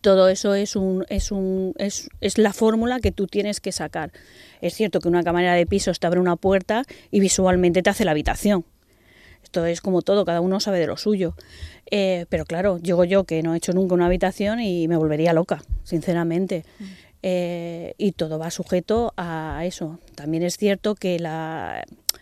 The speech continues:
Speaker 1: ahora muchos de los hoteles, pues, han reformado y tienen suite, una suite con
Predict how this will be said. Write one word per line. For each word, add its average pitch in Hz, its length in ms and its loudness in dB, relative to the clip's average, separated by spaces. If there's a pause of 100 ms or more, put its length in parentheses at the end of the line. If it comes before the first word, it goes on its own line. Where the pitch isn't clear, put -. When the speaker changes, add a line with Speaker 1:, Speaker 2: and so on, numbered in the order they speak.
(120)
Speaker 1:
ahora 175 220 -4
muchos 190 360 -2
de 180 80 -2
los 180 200 -2
hoteles, 190 380 -2
pues, - 180 -6
han 175 120 -2
reformado 185 680 0
y 208 80 -2
tienen 170 240 0
suite, - 400 -6 (680)
una 160 200 -2
suite 185 440 -2
con 156 580 -4